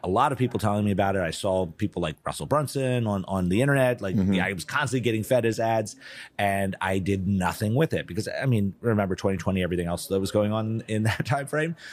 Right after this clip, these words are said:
Speaker 1: Uh, I was definitely distracted with other things. And then in twenty twenty, I finally found,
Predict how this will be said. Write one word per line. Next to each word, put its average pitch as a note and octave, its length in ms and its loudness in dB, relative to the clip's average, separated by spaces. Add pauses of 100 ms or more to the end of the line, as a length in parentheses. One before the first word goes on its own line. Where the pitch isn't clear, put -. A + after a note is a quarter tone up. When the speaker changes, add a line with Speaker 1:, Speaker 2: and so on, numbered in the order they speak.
(140)
Speaker 1:
Uh, F#2+ 220 2
I G#2+ 60 0
was G#2+ 180 0
definitely A#2+ 400 -2
distracted G2+ 560 -2
with F#2+ 260 0
other F#2 220 0
things. C#2 440 -6 (360)
And G#2+ 120 2
then B2 100 4
in B2 120 2
twenty - 260 -2
twenty, A2+ 480 0
I G2 200 0
finally A2+ 500 0
found, G#2 560 0